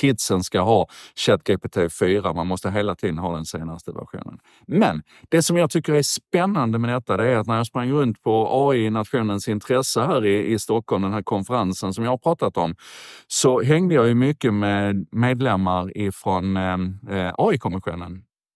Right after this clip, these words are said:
Expertmedlemmarna där. Och en sak som vi pratade mycket om, det var: hur ska vi göra det här tillgängligt för alla? Och så tänkte vi, ehm,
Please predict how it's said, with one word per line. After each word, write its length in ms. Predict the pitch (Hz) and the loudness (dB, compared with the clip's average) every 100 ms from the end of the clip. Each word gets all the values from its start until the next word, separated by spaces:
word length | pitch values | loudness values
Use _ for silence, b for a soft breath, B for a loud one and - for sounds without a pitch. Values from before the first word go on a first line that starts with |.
| _ _ _ | _ _ _
Expertmedlemmarna 920 | 120 - 143 113 104 95 98 98 101 | -8 -2 -2 0 -2 -4 -4 -4 -2
där. 200 | 123 90 - B B | -2 -4 -8 B B
Och 180 | B - | B 0
en 100 | 226 | 2
sak 240 | 180 220 170 | 4 2 2
som 120 | 160 | -2
vi 80 | 151 | 0
pratade 380 | 165 165 143 | 0 2 2
mycket 240 | 117 131 - | 2 0 0
om, 140 | 110 | -2
det 60 | 123 | 0
var: 100 | 131 | 0
hur 160 | 165 | 2
ska 180 | 165 156 | 2 2
vi 140 | 139 131 | 2 2
göra 360 | 131 143 135 | 0 0 0
det 60 | 107 | -2
här 160 | 117 | -2
tillgängligt 580 | 101 120 110 113 95 90 | -4 -2 -2 0 -2 -4
för 120 | - | -6
alla? 460 | 98 98 101 98 85 B B | -6 -4 -2 -4 -6 B B
Och 180 | B - | B -4
så 100 | - | -2
tänkte 400 | 123 139 143 147 | 2 2 2 2
vi, 320 | 113 113 107 110 | 2 2 0 -2
ehm, 500 | 110 104 101 101 101 | 0 0 2 0 0